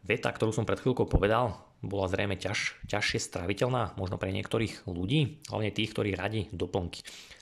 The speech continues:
No glutatión na svoju redukciu naozaj vyžaduje slušný redox. Pretože keď zjeme doplnok a pridáme ho aj teda do tela, neznamená to ešte, že daný glutatión spraví svoju prácu. Pretože keď zvýšime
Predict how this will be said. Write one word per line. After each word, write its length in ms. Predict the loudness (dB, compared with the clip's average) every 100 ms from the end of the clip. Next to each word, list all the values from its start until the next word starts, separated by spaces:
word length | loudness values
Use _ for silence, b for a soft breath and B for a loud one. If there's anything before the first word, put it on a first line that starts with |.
| B
No 80 | -2
glutatión 480 | 2 4 4 4 2
na 80 | 0
svoju 320 | 0 0 0
redukciu 400 | 0 -2 -2 -2
naozaj 400 | 0 0 2 2
vyžaduje 560 | 2 0 2 2 2
slušný 720 | -2 -6 -2 -2 0 -2 -4 -6
redox. 480 | -4 -6 -6 -10 B B B B B
Pretože 320 | 0 2 2
keď 100 | 2 2
zjeme 240 | 4 4
doplnok 560 | 2 2 4 4 2 -2 -14 _ -20
a 20 | -8
pridáme 320 | -2 2 2
ho 80 | 2
aj 160 | 2 2
teda 80 | 2
do 80 | 0
tela, 480 | 2 4 4 0 -6 _ _ _ _ -10
neznamená 480 | -4 0 2 2 2
to 80 | 2
ešte, 160 | 0 2
že 160 | 2
daný 240 | 2 0 0
glutatión 480 | 0 2 2 0
spraví 400 | 0 -2 0 0
svoju 240 | 0 0 0
prácu. 400 | 0 -2 -4 -10 -14 B B B B B B B B
Pretože 240 | -6 -2 0
keď 120 | 0
zvýšime 460 | 0 2 4 4 2